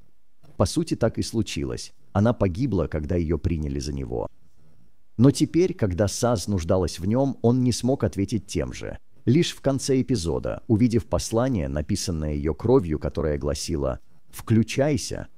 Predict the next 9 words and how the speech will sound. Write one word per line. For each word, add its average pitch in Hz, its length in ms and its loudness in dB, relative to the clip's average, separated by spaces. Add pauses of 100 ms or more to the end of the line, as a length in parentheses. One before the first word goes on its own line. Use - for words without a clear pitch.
(180)
он 156 200 6
понял, 139 380 2
что - 220 0
нужно 120 260 2
не 120 160 4
только 123 340 2
найти 78 320 -2
убийцу 76 460 -4
Саз, - 480 -4